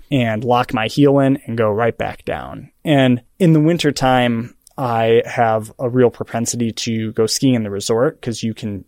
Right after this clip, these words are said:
just do laps all day long. You can get in a lot of skiing in a short amount of time. But it's a completely different experience to go somewhere outside of a ski resort, break your own trail going uphill. You're out there in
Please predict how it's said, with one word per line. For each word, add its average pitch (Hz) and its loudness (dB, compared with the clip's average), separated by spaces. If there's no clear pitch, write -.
just - -6
do 143 6
laps - -4
all 131 -2
day 120 -2
long. 101 -8
You 123 -6
can 135 0
get 123 2
in 120 -2
a 110 -2
lot 110 -2
of 113 -4
skiing 127 0
in 139 2
a - -4
short 123 2
amount 92 -8
of 90 -16
time. 101 -10
But 127 2
it's - -6
a 127 -4
completely 165 0
different 131 0
experience 113 -4
to 110 -4
go 127 4
somewhere 117 0
outside 127 -2
of 117 -2
a - -6
ski - -6
resort, - -10
break 123 0
your 139 4
own 127 2
trail 101 -4
going 113 -2
uphill. - -6
You're 151 2
out 123 -2
there 117 0
in 107 -8